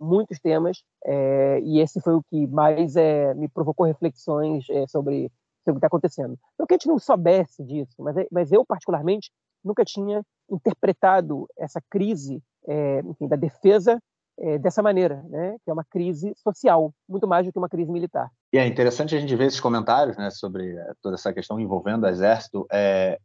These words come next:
Speaker 2: e tendo também à luz algumas ideias. Primeiro, todo esse,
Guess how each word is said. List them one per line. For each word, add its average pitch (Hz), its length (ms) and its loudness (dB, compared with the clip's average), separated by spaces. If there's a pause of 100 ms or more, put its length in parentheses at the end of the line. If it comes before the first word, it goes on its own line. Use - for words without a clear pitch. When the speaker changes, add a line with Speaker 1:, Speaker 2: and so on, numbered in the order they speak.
Speaker 2:
e 104 80 -6
tendo 131 320 -2
também 120 340 -2
à 92 120 -2
luz 117 260 0
algumas 127 320 -2
ideias. 107 260 -2
Primeiro, 131 340 0
todo 160 240 -2
esse, 175 220 -4